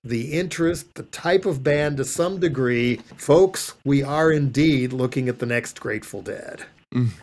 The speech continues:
Speaker 2: well,
Speaker 1: Different
Speaker 2: yeah.
Speaker 1: sound, but the, the, the, the, the, the fan cult level, and they'll travel and everything else is, um, it's huge, which made me think, you know, how do you,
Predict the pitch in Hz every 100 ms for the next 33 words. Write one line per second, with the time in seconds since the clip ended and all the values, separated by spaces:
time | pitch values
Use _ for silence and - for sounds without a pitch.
0 | - - 117 113 104 104 127 143 - -
1 | 101 175 254 240 135 120 113 127 131 127
2 | 120 127 117 127 123 113 123 123 113 120
3 | - - - 131 127 - 175 190 190 -
4 | 175 160 147 143 147 156 151 151 151 156
5 | - - - 123 123 107 - - 156 175
6 | 175 156 160 160 165 139 143 143 131 127
7 | 190 180 120 120 - 139 135 113 - 127
8 | 120 113 110 _ 160 - - 143 180 123
9 | - - - - 147 156 170 170 151 -
10 | 160 147 156 139 - 180 208 208 165 135